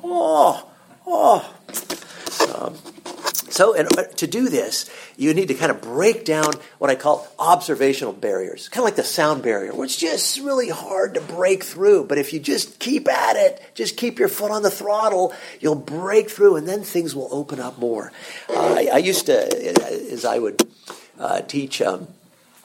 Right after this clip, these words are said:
you know, be di-, be discipling guys. I'd bring 'em in. These, it was when I first got a start about thirty-five years ago at Yale. Uh, bring in and, and say, "Okay, we're gonna look at this now.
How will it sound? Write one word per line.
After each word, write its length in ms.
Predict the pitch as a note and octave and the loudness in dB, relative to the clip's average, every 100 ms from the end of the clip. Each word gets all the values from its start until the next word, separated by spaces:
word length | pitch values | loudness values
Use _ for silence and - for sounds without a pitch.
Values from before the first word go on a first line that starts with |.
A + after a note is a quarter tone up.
| - | -8
you 100 | - | 0
know, 80 | B2+ | 2
be 140 | C3+ D3+ | 4 4
di-, 400 | B2+ - - - | 2 0 -12 -8
be 140 | D#3+ | -6
discipling 680 | - - A#2 C3 B2 G#2 G#2+ | -6 -6 -2 -2 -4 -8 -10
guys. 540 | - - - - - | -12 -14 -12 -12 -12
I'd 160 | F2+ - | -14 -6
bring 240 | A2 C3 | -4 -2
'em 100 | A2+ | -2
in. 200 | A2 G2+ | -2 -2
These, 180 | C3+ C3 | -2 -2
it 80 | F2+ | -6
was 140 | A#2+ | -6
when 100 | A#2 | -6
I 60 | G2+ | -4
first 280 | - E3+ - | -2 -2 0
got 160 | A2+ | 0
a 40 | G2+ | 0
start 320 | - G#2 G2 | -2 -2 -2
about 220 | F#2+ - | -6 -2
thirty-five 480 | C3 A#2+ - G2 G#2 | -2 -2 -2 -4 -2
years 200 | G#2 G2+ | -4 -4
ago 240 | G2 G2 | -6 -6
at 80 | - | -6
Yale. 340 | G#2 A2 G2 - - - - | -2 0 -2 -6 -14 -16 -8
Uh, 340 | - D2+ F2 - - - | 0 2 4 0 -4 -18
bring 480 | - - E2+ C3 D3+ | -16 -14 -4 0 2
in 140 | C#3 C3+ | 2 0
and, 180 | - | -4
and 180 | A#2 A2+ | -6 -6
say, 160 | - G#2+ | -2 0
"Okay, 240 | C3+ D3+ | 2 2
we're 120 | B2+ | 2
gonna 140 | A#2+ A#2+ | 2 0
look 140 | F3+ | -2
at 80 | D3+ | 0
this 220 | B2+ - | 0 0
now. 180 | B2+ | -4